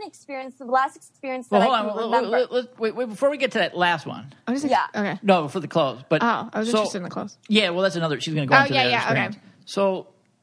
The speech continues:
Speaker 2: the, so basically, you can, what you're saying is you cannot see their faces, their, their head, but you can see their other head.
Speaker 3: She sees their
Speaker 1: Yeah,
Speaker 3: penises.
Speaker 1: like, sometimes,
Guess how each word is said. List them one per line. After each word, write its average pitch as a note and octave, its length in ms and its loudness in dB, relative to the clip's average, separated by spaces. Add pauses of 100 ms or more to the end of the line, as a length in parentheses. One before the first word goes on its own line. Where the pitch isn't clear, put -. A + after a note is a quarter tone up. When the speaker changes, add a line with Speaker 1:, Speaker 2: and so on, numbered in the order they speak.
Speaker 2:
the, F3+ 540 -2 (580)
so - 120 -4
basically, B3 320 2
you G3+ 120 -2
can, - 200 -10
what G3+ 140 -2
you're G3+ 100 0
saying A#3 340 0
is C#3+ 220 0
you D#3 80 -2
cannot F#3+ 360 -2
see F#3+ 160 -4
their D#3 160 -2
faces, G3 840 -2 (160)
their, E3 360 -4
their E3 160 -2
head, A3+ 220 0
but F#3+ 100 0
you F3+ 60 -4
can E3+ 120 -2
see F3+ 100 2
their D#3 160 2
other F#3+ 200 2
head. C4 320 -4 (1120)
Speaker 3:
She C#4 140 2
sees A#3+ 180 0
their A#3 160 0
Speaker 1:
Yeah, D#4+ 440 2
Speaker 3:
penises. - 80 -4
Speaker 1:
like, D4+ 220 -2
sometimes, G4 760 -2